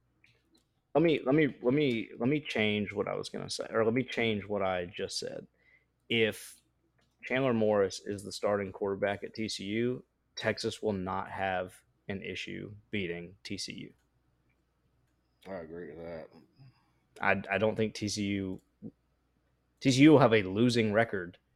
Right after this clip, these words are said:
Speaker 1: when they play Texas if Chandler Morris is, is the, is the,
Speaker 2: Q B one.
Speaker 1: the starting Q B when they play <laughs> Texas. I, that,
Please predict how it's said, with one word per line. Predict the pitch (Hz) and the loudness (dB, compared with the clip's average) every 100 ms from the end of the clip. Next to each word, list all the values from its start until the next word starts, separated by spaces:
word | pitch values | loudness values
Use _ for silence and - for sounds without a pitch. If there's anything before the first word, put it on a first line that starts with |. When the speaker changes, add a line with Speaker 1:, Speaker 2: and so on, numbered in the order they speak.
| _ | _
Speaker 1:
when | 101 101 | -8 -6
they | 95 | -6
play | - 95 | -6 -6
Texas | 87 92 - - - - _ _ - | -6 -8 -8 -14 -14 -16 _ _ -12
if | - | -6
Chandler | - 95 92 | -4 -4 -6
Morris | 90 90 87 90 - _ _ _ | -6 -6 -8 -10 -16 _ _ _
is, | 95 95 87 87 - - _ _ _ _ _ _ _ _ _ _ _ _ _ _ _ _ _ _ _ _ _ - | -4 -2 -4 -4 -8 -10 _ _ _ _ _ _ _ _ _ _ _ _ _ _ _ _ _ _ _ _ _ -6
is | 101 95 | -4 -2
the, | 107 92 90 92 _ | 0 0 0 -6 _
is | 107 98 | -4 -4
the, | 98 92 90 98 - _ _ _ _ _ _ _ _ _ _ | -2 -2 -2 -4 -14 _ _ _ _ _ _ _ _ _ _
Speaker 2:
Q | - | -10
B | 107 | -4
one. | 110 | -2
Speaker 1:
the | |
starting | 92 101 95 90 | 0 0 0 -2
Q | 101 | -6
B | 95 101 | -4 -4
when | 98 98 | -2 -4
they | 98 | -6
play | - 110 120 - - | -2 0 0 -2 -10
<laughs> | - - | -12 -6
Texas. | - - - - - - - | -6 -6 -14 -16 -16 -14 2
I, | 123 113 | 2 6
that, | 139 | 4